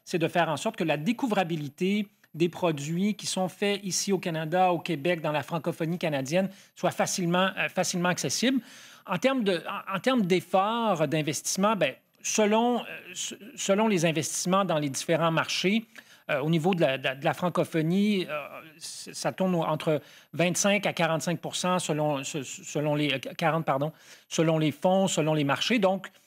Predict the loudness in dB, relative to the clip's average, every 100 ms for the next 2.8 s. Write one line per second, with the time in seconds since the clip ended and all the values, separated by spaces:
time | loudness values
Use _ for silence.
0 | _ _ -12 -8 -6 -6 0 0 2 2
1 | 4 4 2 -2 -4 -6 -2 2 0 0
2 | -4 2 2 2 -2 -2 -2 -2